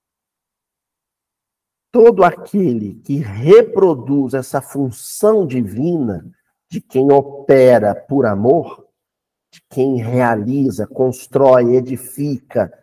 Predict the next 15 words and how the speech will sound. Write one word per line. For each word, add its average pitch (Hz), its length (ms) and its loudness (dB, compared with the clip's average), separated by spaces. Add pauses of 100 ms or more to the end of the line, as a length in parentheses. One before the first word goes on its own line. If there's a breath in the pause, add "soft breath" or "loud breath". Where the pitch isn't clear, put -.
(180)
produz, 151 1000 2 (240)
mantém, 180 960 4
conserva, 165 1160 2 (880)
embeleza, 160 1300 2 (2000)
por 190 160 -6
amor, 135 720 -8 (640)
é 110 120 -16
operário. - 520 -20 (3750)
Você - 300 -16
pode 127 320 -8
estar 175 320 -4
operando, 175 560 -4
conduzindo 156 640 -4
uma 240 160 -2
locomotiva 151 1400 -4